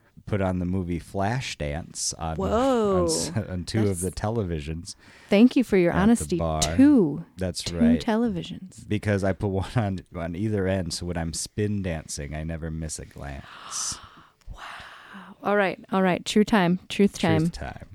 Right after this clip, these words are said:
Speaker 2: Do you ever share these flash dances of yours with anybody?
Speaker 1: No, <laughs> those are just for me, of
Speaker 2: All
Speaker 1: course.
Speaker 2: right.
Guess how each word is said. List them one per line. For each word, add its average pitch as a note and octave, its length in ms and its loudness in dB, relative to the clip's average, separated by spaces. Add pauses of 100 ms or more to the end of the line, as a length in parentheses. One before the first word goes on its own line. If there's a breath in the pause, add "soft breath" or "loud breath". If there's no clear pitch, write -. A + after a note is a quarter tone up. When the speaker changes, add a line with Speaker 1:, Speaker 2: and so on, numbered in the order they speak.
(140)
Speaker 2:
Do G#3+ 120 4
you G#3 80 12
ever E3+ 180 6
share E3+ 300 4
these E3 240 0
flash E3+ 340 2
dances F3+ 600 0
of G3+ 100 -2
yours G#3 380 4
with G3 140 0
anybody? G3+ 400 0
Speaker 1:
No, E3 300 6
<laughs> - 0 -
those G3+ 380 4
are B2 100 2
just A2+ 540 0
for A#2+ 180 0
me, F2+ 520 0
of E2 200 -6
Speaker 2:
All E3 120 -10
Speaker 1:
course. D3 280 -4
Speaker 2:
right. G#3 140 -6